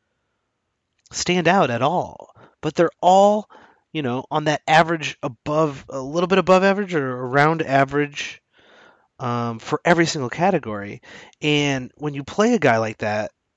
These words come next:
they, that, that adds up. Like I said, there's nothing wrong with liking non-sexy guys. Non-sexy guys, when you look at their totals, they're consistent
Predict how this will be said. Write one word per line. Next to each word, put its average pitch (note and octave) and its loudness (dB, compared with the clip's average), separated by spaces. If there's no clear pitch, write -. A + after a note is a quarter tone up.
they, E3 2
that, F3+ 0
that G3 4
adds F#3 2
up. C#3+ 4
Like B2 -6
I D3 -4
said, A#2 -2
there's C3 -4
nothing E3 0
wrong D3+ 0
with A#2+ -10
liking C3+ -2
non-sexy B2 -2
guys. A2+ -8
Non-sexy F3 -4
guys, D3 0
when A#2 -10
you G#2 -12
look B2 -8
at - -6
their G3 -8
totals, D3+ -2
they're B2 -4
consistent D#3 -2